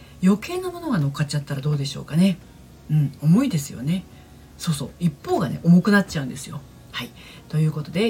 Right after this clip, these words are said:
今日も三つに分けてお話をしていきたいと思います。一つ目が、彼のお母さんが私の最大の敵になる。はい、怖いですね。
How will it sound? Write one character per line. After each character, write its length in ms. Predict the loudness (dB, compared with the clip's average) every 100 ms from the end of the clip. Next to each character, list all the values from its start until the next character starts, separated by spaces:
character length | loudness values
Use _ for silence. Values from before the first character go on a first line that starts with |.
| 0
今 120 | -4
日 80 | 0
も 200 | 0 0
三 120 | 0 -4
つ 140 | -4
に 80 | -10
分 120 | -8
け 100 | -10
て 160 | -10 -8
お 60 |
話 340 | -4 -4 -4 -6
を 60 |
し 40 | -8
て 80 | -10
い 40 |
き 60 | -10
た 80 | -12
い 60 |
と 220 | -6 -6 -4
思 240 | -4 -4
い 100 | -6
ま 100 | -4
す。 160 | -4 -6 -20 -20 -18
一 160 | -6 -4
つ 120 | -4
目 140 | -6
が、 180 | -6 -8
彼 200 | -6 -4
の 120 | -4 -4
お 40 |
母 180 | -6 -10
さ 160 | -6
ん 100 | -6
が 140 | -6 -6
私 320 | -10 -6 -6 -6
の 100 | -8
最 300 | -6 -6 -4
大 180 | -4
の 120 | -6 -6
敵 340 | -8 -6 0
に 120 | 2
な 160 | 2 0
る。 280 | -2 -4 -8 -20 -20 -20 -16
は 140 | -14
い、 60 | -14 -16 -8
怖 180 | -6
い 20 | -6
で 80 |
す 120 | -8 -10
ね。 160 | -14